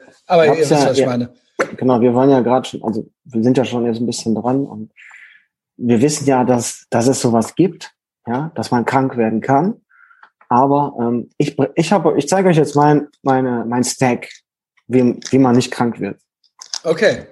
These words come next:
Speaker 2: Also als allererstes braucht man natürlich, das ist jetzt ein billiges vom Aldi, Vitamin C,
Speaker 1: Mhm.
Speaker 2: tausend Milligramm, ne? Täglich.
Speaker 1: Okay.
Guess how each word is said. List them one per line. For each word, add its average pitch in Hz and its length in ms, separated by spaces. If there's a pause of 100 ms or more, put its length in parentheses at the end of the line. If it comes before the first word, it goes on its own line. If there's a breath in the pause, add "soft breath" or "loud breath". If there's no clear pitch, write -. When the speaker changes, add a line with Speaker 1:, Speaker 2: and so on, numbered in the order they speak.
(180)
Speaker 2:
Also 120 300
als - 200
allererstes 147 640
braucht 139 300
man 131 140
natürlich, 131 480 (180 loud breath)
das 131 120
ist 160 60
jetzt 160 140
ein 117 100
billiges 151 540 (240)
vom 120 260
Aldi, 175 480
Vitamin 127 360
C, 190 340 (460 soft breath)
Speaker 1:
Mhm. 143 340
Speaker 2:
tausend 147 400
Milligramm, 113 540
ne? 156 280 (1300)
Täglich. 117 560 (760)
Speaker 1:
Okay. 127 420